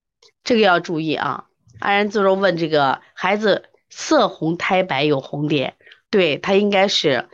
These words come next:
脏热，还有寒邪。你看啊，寒邪是外邪，就是内，内热，就是我们的肺热，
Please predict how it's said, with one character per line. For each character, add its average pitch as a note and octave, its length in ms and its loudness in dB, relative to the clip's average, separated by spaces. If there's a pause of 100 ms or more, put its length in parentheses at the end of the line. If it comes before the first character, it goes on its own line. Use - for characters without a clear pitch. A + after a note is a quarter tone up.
(460)
脏 C4+ 420 0
热， E3 360 -4 (800)
还 E3+ 200 -2
有 F3+ 120 4
寒 C#3 340 -2
邪。 D3 420 -8 (100)
你 D#3+ 100 -6
看 E3 140 -4
啊， D3 220 -2 (200)
寒 A3+ 260 -2
邪 A#3 140 0
是 A3 80 0
外 A3+ 240 2
邪， C3 380 -14 (220)
就 G#3 120 -4
是 F#3 60 2
内， B3+ 300 6 (140)
内 C4+ 280 2
热， E3+ 380 -2
就 E3 100 -2
是 E3 60 4
我 D#3 80 2
们 D#3+ 100 0
的 F3+ 80 2
肺 G#3+ 280 2
热， F#3 360 2